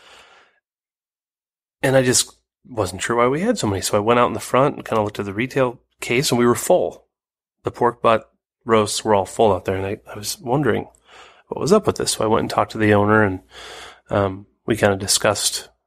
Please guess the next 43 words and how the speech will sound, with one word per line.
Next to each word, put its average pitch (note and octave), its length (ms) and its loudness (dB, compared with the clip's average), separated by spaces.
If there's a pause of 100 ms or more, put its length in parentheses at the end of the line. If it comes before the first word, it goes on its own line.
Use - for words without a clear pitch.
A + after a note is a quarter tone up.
(760)
what A2 220 2
pork G#2 240 0
products G2+ 320 -2
moved D3 360 2
and A2+ 100 -2
what G#2+ 160 -8
didn't, C3+ 400 2
and - 160 -6 (1080)
pork - 300 2
butt B2+ 180 2
roasts, - 720 -4 (140)
just, - 500 -4
we A#2 80 -8
can't A2 260 0
sell G#2 260 2
'em G#2 100 -2
to G#2 40 -4
save G2+ 220 -2
our G#2 100 0
lives - 300 0
for - 180 -12
whatever - 280 -12
reason, - 300 -12
no A#2 100 4
matter B2 200 4
what B2+ 180 2
the G2+ 80 -2
season. F2+ 400 -8 (1200)
Sell D#3 200 2
a C#3+ 40 4
little D3 160 2
bit C#3 100 4
more B2 500 4 (120)
in A2 160 4
winter, G2+ 440 -2 (340)
um, G2+ 420 -6 (120)
because - 200 -4
people G2+ 480 -6
see - 160 -2
those F#2+ 220 -2
as, F2+ 160 -6
like, F#2+ 160 -6
a F#2+ 140 -6